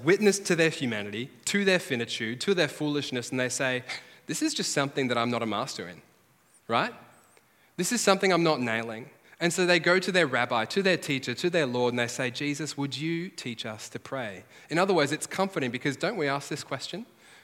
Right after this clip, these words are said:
right? If you're sitting here today and you've thought of the person in your mind who you know prays really well, and you're like, "How do they do that?" Here's the question you ask. "Lord, teach me to pray." It starts with a question.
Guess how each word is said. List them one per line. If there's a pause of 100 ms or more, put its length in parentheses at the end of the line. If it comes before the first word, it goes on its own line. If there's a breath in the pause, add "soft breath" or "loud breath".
(120)
right?
If
you're
sitting
here
today
and
you've
thought
of
the
person
in
your
mind
who
you
know
prays
really
well,
and
you're
like,
"How
do
they
do
that?" (600 loud breath)
Here's
the
question
you
ask. (1000 loud breath)
"Lord, (840 loud breath)
teach
me (240 loud breath)
to
pray." (440 loud breath)
It
starts
with
a
question.